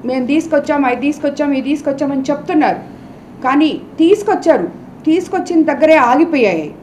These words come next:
ఇప్పుడు ఈ వాస్తవ పెట్టుబడులన్నీ ఇప్పుడు చంద్రబాబు నాయుడు గారి అనుభవంతో అవి అంకురార్పణ జరగబోతుంది వాటికన్నిటికీ. అవన్నీ కూడా తప్పకుండా మనం ఈ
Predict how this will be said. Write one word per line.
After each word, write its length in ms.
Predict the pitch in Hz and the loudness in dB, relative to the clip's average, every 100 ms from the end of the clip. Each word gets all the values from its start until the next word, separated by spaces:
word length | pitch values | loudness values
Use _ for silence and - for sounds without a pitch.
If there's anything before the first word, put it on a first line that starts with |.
| - - - - - 226 | -20 -20 -20 -20 -12 -10
ఇప్పుడు 480 | 262 427 392 226 - | 2 6 6 2 -4
ఈ 100 | 240 | -6
వాస్తవ 420 | 247 233 269 330 | 0 0 0 0
పెట్టుబడులన్నీ 800 | 311 269 262 240 254 233 247 277 - | 0 0 -2 -2 0 -2 -2 -6 -6
ఇప్పుడు 320 | 240 - 311 | -10 -4 -4
చంద్రబాబు 480 | - 254 269 302 269 | -2 -4 0 0 0
నాయుడు 220 | 254 247 | -2 -2
గారి 260 | 233 226 214 | -2 -2 -2
అనుభవంతో 840 | 202 262 294 311 294 285 294 302 - - - - - | -2 0 2 4 4 2 0 -4 -6 -18 -20 -18 -4
అవి 280 | 214 220 180 - - - - - - | -2 -2 -6 -10 -20 -20 -20 -18 -4
అంకురార్పణ 680 | 233 285 349 311 277 262 220 | 2 2 4 2 2 -2 -2
జరగబోతుంది 680 | 208 247 269 247 247 220 214 | 0 2 2 2 2 0 -2
వాటికన్నిటికీ. 840 | 214 208 202 220 240 247 269 294 - - - - - - - - | -4 -4 -6 -6 -8 -8 -10 -10 -14 -20 -20 -20 -20 -20 -14 -4
అవన్నీ 400 | 208 220 285 339 | 0 4 4 4
కూడా 380 | 320 285 - - - - - - | 4 2 0 -6 -18 -20 -12 -6
తప్పకుండా 480 | 247 330 349 330 311 | -2 2 2 4 2
మనం 360 | 262 233 202 - - - | 2 -2 -4 -10 -14 -10
ఈ 240 | 240 180 | -8 -8